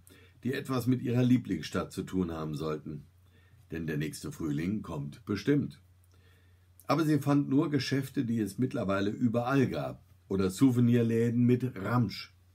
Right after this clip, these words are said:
Beate wollte schon fast aufgeben. Da entdeckte sie einen winzigen Shop, vollgestopft mit originellen Shirts. Sie verliebte sich sofort in ein schwarzes, auf dem mit Strasssteinchen das Wort Exil-Berlinerin zu lesen war.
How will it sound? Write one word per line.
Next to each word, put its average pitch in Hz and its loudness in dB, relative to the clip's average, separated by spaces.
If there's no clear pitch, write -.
Beate 110 0
wollte 107 0
schon 101 0
fast 104 -6
aufgeben. - -6
Da - -12
entdeckte 139 -4
sie 120 -2
einen 90 -6
winzigen 143 2
Shop, - -6
vollgestopft 147 -2
mit 110 0
originellen 101 -4
Shirts. - -8
Sie - -4
verliebte 120 2
sich 113 -2
sofort 139 -2
in 117 -4
ein 90 -4
schwarzes, 117 -6
auf 95 -4
dem 104 -2
mit 98 -2
Strasssteinchen 113 -2
das 92 -2
Wort 98 -2
Exil-Berlinerin 95 0
zu 110 -2
lesen 80 -4
war. 65 -8